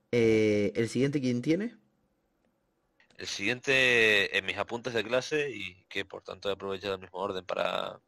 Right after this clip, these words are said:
Speaker 2: para los apuntes para este programa, es Günter Bruce, Günter Brass, eh, como
Speaker 1: Hmm.
Speaker 2: quieras decirlo.
Speaker 1: Bueno, de él tengo apuntado una performance que, que es de las más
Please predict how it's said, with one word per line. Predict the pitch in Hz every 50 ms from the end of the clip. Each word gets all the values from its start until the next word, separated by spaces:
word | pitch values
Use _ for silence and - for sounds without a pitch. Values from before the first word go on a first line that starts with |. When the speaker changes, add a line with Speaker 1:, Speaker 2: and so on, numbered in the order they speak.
| _ _
Speaker 2:
para | _ - - 90
los | 95
apuntes | 98 - 101 - -
para | 98 95
este | - 101
programa, | 92 95 104 113 139 143 - - - - - - - -
es | - - 135 135 - - -
Günter | 139 120 120 135 147 147 - 156 143 131
Bruce, | 123 113 120 135 160 180 175 - - 113
Günter | 110 107 110 127 131 - 139 131 127
Brass, | 117 113 131 143 156 165 - - - -
eh, | 92 90 87 87 87
como | - 92 95
Speaker 1:
Hmm. | 104
Speaker 2:
quieras | 117 110 101 98 95 90 -
decirlo. | - - - 107 120 131 151 _ _ _ _ _ _ _ _ _ _ _ _ _ _ - _ _ _ -
Speaker 1:
Bueno, | 104 123 170 185 147 117 95 - - - -
de | - 107 113 113 127 127 123 127 139
él | 160 156
tengo | - 180 180
apuntado | 180 156 156 147 135 170 170 175 190 190 -
una | - 160 160 170 170 147
performance | 147 135 127 127 - 151 160 170 175 180 180 185 - - - _ _ _
que, | - - 127 117 113 110 107 107 104 101 98 95 95 90 87 87 87 - _ -
que | - 104 104 101 101 104
es | 113 117 120 127 -
de | 104 101 107 104
las | 98 95 90 92 104
más | 104 110 - -